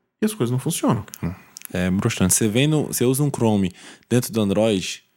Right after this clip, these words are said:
Speaker 2: e você migra pro Internet
Speaker 1: Não, é outra
Speaker 2: Explorer,
Speaker 1: coisa.
Speaker 2: é um negócio
Speaker 1: Cara, eu uso, eu uso o Chrome no, no, no iPad. Cara, é sensacional, é sensacional. Aliás, hoje eu prefiro o Chrome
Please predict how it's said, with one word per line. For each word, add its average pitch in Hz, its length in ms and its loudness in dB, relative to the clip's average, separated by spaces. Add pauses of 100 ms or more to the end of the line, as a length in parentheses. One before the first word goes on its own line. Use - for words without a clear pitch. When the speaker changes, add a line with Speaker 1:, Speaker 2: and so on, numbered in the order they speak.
(220)
Speaker 2:
e - 60 -8
você 98 200 -2
migra 110 380 2
pro 101 160 -6
Internet 101 180 -2
Speaker 1:
Não, 101 300 -2
é - 20 2
outra 101 240 2
Speaker 2:
Explorer, 85 60 -2
Speaker 1:
coisa. 123 280 -2
Speaker 2:
é 113 220 -12
um - 20 -6
negócio 104 520 -6 (140)
Speaker 1:
Cara, 175 200 2
eu 151 80 2
uso, 190 220 0
eu 156 100 2
uso 190 200 2
o 147 40 0
Chrome 143 480 2
no, 120 400 0
no, 101 1000 -2 (920)
no 107 560 2
iPad. 98 600 0 (920)
Cara, - 200 -14
é 180 80 0
sensacional, 190 1600 0
é - 60 -4
sensacional. 143 960 -2 (500)
Aliás, 165 240 4
hoje 202 240 4
eu 226 40 2
prefiro 208 500 0
o 190 100 0
Chrome 226 720 0